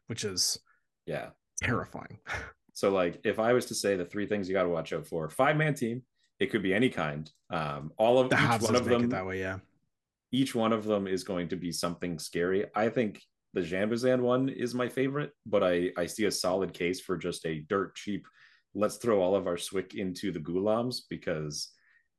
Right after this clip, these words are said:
Speaker 2: there you can do that. You can bring a five-man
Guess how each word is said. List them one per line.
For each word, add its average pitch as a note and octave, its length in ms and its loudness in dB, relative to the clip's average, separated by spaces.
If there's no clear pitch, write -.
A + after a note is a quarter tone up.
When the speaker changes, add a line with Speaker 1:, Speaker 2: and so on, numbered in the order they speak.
Speaker 2:
there E2+ 500 -2
you F#2 160 -4
can F2+ 200 -6
do G#2 200 0
that. D2 300 -6
You F#2+ 80 -4
can G2+ 120 -4
bring G#2 180 0
a G2+ 40 2
five-man G2 720 0